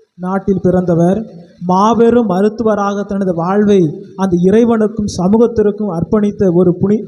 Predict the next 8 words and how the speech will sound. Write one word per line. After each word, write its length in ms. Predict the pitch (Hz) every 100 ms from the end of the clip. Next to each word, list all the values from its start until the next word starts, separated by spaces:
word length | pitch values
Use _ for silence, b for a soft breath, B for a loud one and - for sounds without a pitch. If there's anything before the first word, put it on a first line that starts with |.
| -
ஒரு 360 | 190 180 147 - B B B -
நபராக 400 | 185 202 202 196
இவர் 220 | 180 170
பார்க்கப்படுகிறார். 960 | 170 180 175 180 170 160 156 165 196 196 B B
இவர் 460 | - 202 220 190 220 240 - -
இரண்டு 400 | 196 226 302 320
விதமான 440 | 277 262 233 226
பணிகளை 560 | 214 208 214 226 220 220